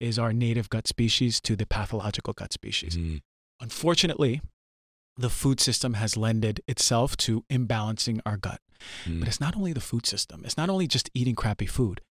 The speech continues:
Speaker 2: Okay.
Speaker 1: It's also your mental state, but it's also coming, again, tied to emotions.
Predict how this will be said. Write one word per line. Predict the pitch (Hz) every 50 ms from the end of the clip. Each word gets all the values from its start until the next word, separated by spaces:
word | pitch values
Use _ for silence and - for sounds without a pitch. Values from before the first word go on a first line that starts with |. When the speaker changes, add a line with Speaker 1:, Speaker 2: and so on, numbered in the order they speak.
| _ _ -
Speaker 2:
Okay. | 80 85
Speaker 1:
It's | - -
also | 107 107 - 190
your | 208 190
mental | 123 117 151 - - 139
state, | - - 95 87 - - -
but | - 117
it's | 113 - -
also | 117 135 - - 147 131
coming, | - - - 110 127 147
again, | 127 104 123 139 160 117 101 - _ _
tied | - - - 120 107 104
to | - - 117
emotions. | 113 117 143 165 - - - - - -